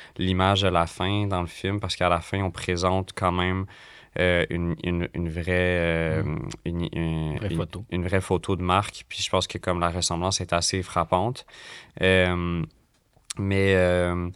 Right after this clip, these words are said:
Speaker 1: puis, tu sais, puis pour venir sur ton autre question sur les, les vingt-quatre, les, les, comme les
Speaker 2: Quarante-huit
Speaker 1: quarante-huit heures
Speaker 2: heures.
Speaker 1: avant son décès, ce qui, qui, tu sais, il y a des choses quand même qui sont, il y a, ils sont, je te dirais, sont environ cinquante pour cent vrai, la,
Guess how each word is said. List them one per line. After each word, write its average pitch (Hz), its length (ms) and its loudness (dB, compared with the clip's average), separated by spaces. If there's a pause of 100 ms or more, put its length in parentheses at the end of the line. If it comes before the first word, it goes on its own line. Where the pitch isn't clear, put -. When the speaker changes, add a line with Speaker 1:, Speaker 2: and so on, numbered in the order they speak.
(380)
Speaker 1:
puis, 110 140 2
tu - 80 -6
sais, 127 100 4
puis - 400 -6
pour 101 220 0
venir 107 260 2
sur 110 180 -4
ton 98 220 0
autre 98 100 -2
question 101 380 0
sur 98 260 0
les, 90 420 0
les 92 180 0
vingt-quatre, 95 540 0
les, 92 200 0
les, 90 300 -2
comme 92 160 -4
les 90 80 0
Speaker 2:
Quarante-huit 95 320 0
Speaker 1:
quarante-huit - 40 -6
heures 104 200 6
Speaker 2:
heures. - 20 2
Speaker 1:
avant 90 240 2
son 92 180 -2
décès, 110 520 2
ce - 80 -4
qui, - 160 -10
qui, - 180 -20
tu - 120 -20 (340)
sais, 120 260 2
il 101 80 -2
y - 20 4
a 107 60 6
des 107 140 4
choses 117 260 0
quand 101 140 -2
même 101 120 2
qui - 120 -4
sont, 98 260 2
il - 80 -2
y 98 40 2
a, 95 40 2 (240)
ils - 80 -8
sont, 104 300 0
je - 140 -4
te 107 60 0
dirais, 117 260 0
sont 120 120 -2
environ 101 200 2
cinquante 107 440 -2
pour - 220 -4
cent 104 560 0
vrai, 98 400 2 (180)
la, 92 240 0